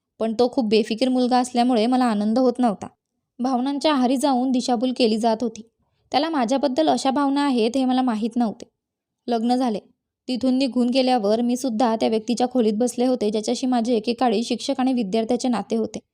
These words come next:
हे सर्व करताना त्याला अजिबात लाज वाटली नाही. खोलीत आल्यावर त्याने हसत हसत खोलीचा दरवाजा बंद केला आणि कुंडी लावली. मग माझे हृदय मुठीत अडकले. अगदी आरामात तो आला आणि समोर बसला आणि माझ्याकडे बघू लागला. तो माझ्याकडे असे बघत होता याचे मला वाईट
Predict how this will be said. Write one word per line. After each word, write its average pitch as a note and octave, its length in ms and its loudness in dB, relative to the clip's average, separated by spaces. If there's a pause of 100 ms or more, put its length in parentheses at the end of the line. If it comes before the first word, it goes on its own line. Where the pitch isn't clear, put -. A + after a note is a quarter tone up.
(480)
हे C#4 60 -4
सर्व C4+ 300 0
करताना D4+ 380 -2
त्याला D4+ 200 0
अजिबात C#4+ 360 -2
लाज G#3+ 240 0
वाटली B3 220 0
नाही. A#3+ 220 -2 (640)
खोलीत C4+ 320 0
आल्यावर D#4 320 0
त्याने B3+ 220 -2
हसत C4+ 340 -2
हसत A3 300 -2
खोलीचा A3+ 300 0
दरवाजा A3 380 2
बंद G#3+ 320 0
केला A#3+ 160 0
आणि A3 180 0
कुंडी A3+ 320 0
लावली. G3+ 240 -2 (720)
मग A3+ 140 -4
माझे A3+ 240 0
हृदय A3 320 0
मुठीत A#3+ 340 -2
अडकले. A3 360 -2 (760)
अगदी A#3+ 260 -2
आरामात B3+ 360 0 (120)
तो D#4+ 60 2
आला C#4+ 240 2
आणि B3+ 160 0
समोर A#3 300 0
बसला A3+ 300 -4 (440)
आणि A#3 120 -4
माझ्याकडे A3+ 400 0
बघू A#3 240 0
लागला. A3 280 -2 (760)
तो A#3 60 -2
माझ्याकडे A3+ 420 0
असे A#3 200 0
बघत B3 320 0
होता A3+ 200 2
याचे A3+ 220 0
मला A#3+ 180 0
वाईट G3+ 220 0